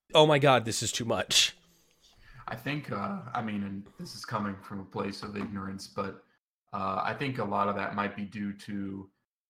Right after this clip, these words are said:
Speaker 2: it's, it's like the one Michael Bay part of the movie where the fight scenes are the things that draw in the, the, like, the people, you know? Like,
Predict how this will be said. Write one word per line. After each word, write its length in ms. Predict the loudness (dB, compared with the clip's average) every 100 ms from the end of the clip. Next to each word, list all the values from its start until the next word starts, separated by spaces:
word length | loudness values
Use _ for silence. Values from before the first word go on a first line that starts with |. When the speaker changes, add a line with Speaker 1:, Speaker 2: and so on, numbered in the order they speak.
| _ _
Speaker 2:
it's, 300 | -8 -6 -8 -6
it's 200 | -6 0
like 320 | 2 2 -2 -2
the 140 | 0
one 360 | 4 2 2 2
Michael 360 | 2 0 -2
Bay 260 | -2 -2 -4
part 260 | -2 0
of 60 | 0
the 80 | -2
movie 400 | -4 -2 -2 -4
where 480 | -4 -2 -2 -4 -8 _
the 80 | -10
fight 320 | -2 0 0
scenes 500 | -2 -4 -2 -4 -6 -2
are 100 | -2
the 80 | 0
things 300 | 0 -2 -6
that 200 | -8 -10
draw 340 | -2 2 4
in 460 | 2 0 -4 -4 -8 -14 _ -18 -16 -16 -16
the, 140 | -12 -12 -12
the, 100 | -8
like, 260 | -6 -6 -8 -14 _ _ _
the 60 | -18
people, 600 | -8 -8 -2 -2 -2 -8 _ _ _ _ _ _ _ -4
you 120 | 2
know? 300 | 4 4 0 -10 -2
Like, 360 | 2 2 -2